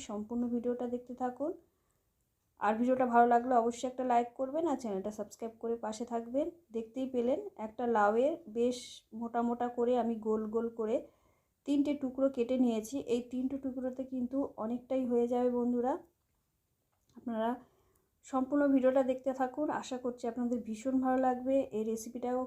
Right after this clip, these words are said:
কিন্তু ভীষণ ভালো খেতে, দারুণ খেতে লাগবে, একদম নতুন একটা রেসিপি বন্ধুরা। বাচ্চা থেকে বড় সবাই কিন্তু খুবই পছন্দ করবে। দেখুন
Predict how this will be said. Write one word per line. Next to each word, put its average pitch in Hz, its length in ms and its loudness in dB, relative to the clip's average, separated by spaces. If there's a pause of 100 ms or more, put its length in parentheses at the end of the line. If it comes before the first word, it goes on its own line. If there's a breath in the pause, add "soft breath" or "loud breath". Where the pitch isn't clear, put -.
কিন্তু 247 220 -6 (160)
ভীষণ 262 340 -2 (160)
ভালো 208 200 -2 (100)
খেতে, 233 300 -2 (640 soft breath)
দারুণ 226 440 4 (100)
খেতে 254 260 0
লাগবে, 247 200 2 (100)
একদম 240 200 2 (140)
নতুন 247 260 -2
একটা 247 240 -2
রেসিপি 240 480 0
বন্ধুরা। 247 360 2 (400)
বাচ্চা 202 280 -8
থেকে 247 180 -2 (100)
বড় 214 140 0 (160)
সবাই 226 240 0
কিন্তু 247 240 -6 (100)
খুবই 240 260 -4
পছন্দ 240 280 -4 (140)
করবে। 247 220 0 (180)
দেখুন 208 240 -6